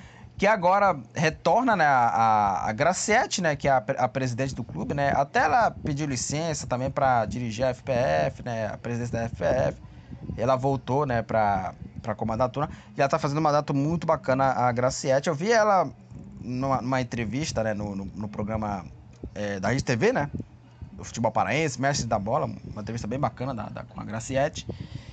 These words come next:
É, ela faz um mandato bem bacana. E a Tuna,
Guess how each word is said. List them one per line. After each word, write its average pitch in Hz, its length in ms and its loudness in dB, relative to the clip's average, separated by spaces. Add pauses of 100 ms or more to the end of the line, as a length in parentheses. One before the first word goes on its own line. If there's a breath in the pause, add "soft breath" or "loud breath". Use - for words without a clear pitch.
(380 loud breath)
É, 117 220 4
ela 147 140 6
faz 151 200 2
um 151 40 0
mandato 151 280 2
bem 143 120 0
bacana. 120 480 0 (600 loud breath)
E 151 60 4
a 214 100 6
Tuna, 190 500 2